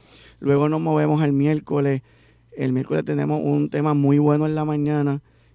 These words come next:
que básicamente el, la mujer y sociedad en Puerto Rico es un tema de género en la política. Y con esto queremos demostrar que,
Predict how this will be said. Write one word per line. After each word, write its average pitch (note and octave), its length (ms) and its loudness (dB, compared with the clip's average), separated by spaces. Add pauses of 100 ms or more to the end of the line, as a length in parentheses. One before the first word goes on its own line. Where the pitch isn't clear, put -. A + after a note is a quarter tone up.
(160)
que C3 920 -4
básicamente D3 680 -6
el, D3 280 -6
la C3 200 -8
mujer C3+ 280 0
y C#3+ 60 -2
sociedad C#3 480 -4
en C#3+ 100 -6
Puerto C#3+ 320 -4
Rico D3+ 440 0 (340)
es A#2+ 140 -10
un C3+ 160 -2
tema C#3+ 260 -4
de D3+ 100 -2
género D3 420 2
en D3 60 -2
la D3 100 -2
política. D3+ 720 -2 (520)
Y D3+ 100 -8
con D#3+ 160 0
esto D#3 180 -4
queremos F3+ 420 -6
demostrar F#3 500 -6
que, E3 400 -4